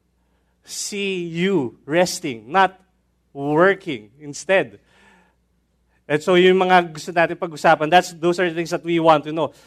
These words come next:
But first, let's talk about what, what does Sabbath mean? Sabbath literally means is to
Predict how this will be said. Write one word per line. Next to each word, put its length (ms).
But 160
first, 240
let's 160
talk 160
about 320
what, 420
what 220
does 180
Sabbath 340
mean? 320
Sabbath 480
literally 420
means 380
is 400
to 240